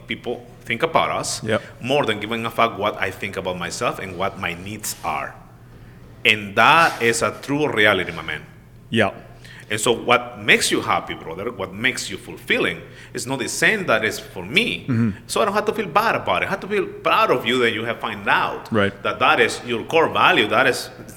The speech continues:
Speaker 1: the key for you to be happy. But then, is it?
Speaker 2: Hmm.
Speaker 1: Or is it something that you have to think about it, or is something that you see out there and it's an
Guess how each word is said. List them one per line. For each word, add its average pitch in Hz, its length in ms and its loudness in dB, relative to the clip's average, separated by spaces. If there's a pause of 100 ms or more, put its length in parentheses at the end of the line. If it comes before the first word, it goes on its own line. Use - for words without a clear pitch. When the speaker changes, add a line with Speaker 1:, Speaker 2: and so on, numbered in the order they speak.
(140)
Speaker 1:
the - 100 -2
key 285 260 -2
for 120 180 0
you 95 180 2 (380)
to 113 80 -2
be 107 120 0
happy. 147 360 0 (320)
But 120 160 6
then, 147 200 4 (140)
is 113 140 -4
it? - 260 0 (300)
Speaker 2:
Hmm. 113 160 0 (760)
Speaker 1:
Or 123 140 6
is 120 140 4
it 123 100 -4
something 127 340 2
that 117 100 6
you 113 100 6
have 110 160 4
to - 60 -10
think 233 200 4
about 113 300 8
it, 123 100 10
or 113 40 8
is 113 100 6
something 120 260 0
that 107 200 6 (340)
you 123 180 2
see 208 280 4
out 131 160 6
there 127 160 8
and 123 260 2
it's 117 160 2
an 123 100 2